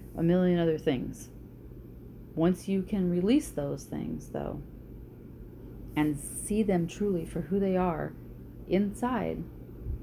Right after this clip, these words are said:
and they can see you for who you truly are inside, not your insecurities, not your fears,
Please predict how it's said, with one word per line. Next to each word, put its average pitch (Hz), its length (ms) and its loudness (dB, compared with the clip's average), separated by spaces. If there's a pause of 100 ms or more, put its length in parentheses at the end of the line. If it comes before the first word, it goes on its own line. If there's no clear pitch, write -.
(1500)
and 160 140 0
they 190 100 4
can 226 160 6
see 226 160 0
you 226 240 4
for 220 140 -2
who 202 160 2
you 202 180 4
truly 185 380 2
are 156 240 -2 (340)
inside, 156 640 0 (400)
not 151 340 4 (520)
your 220 160 2
insecurities, 175 840 2 (360)
not 160 200 -6
your 202 140 4
fears, 165 760 2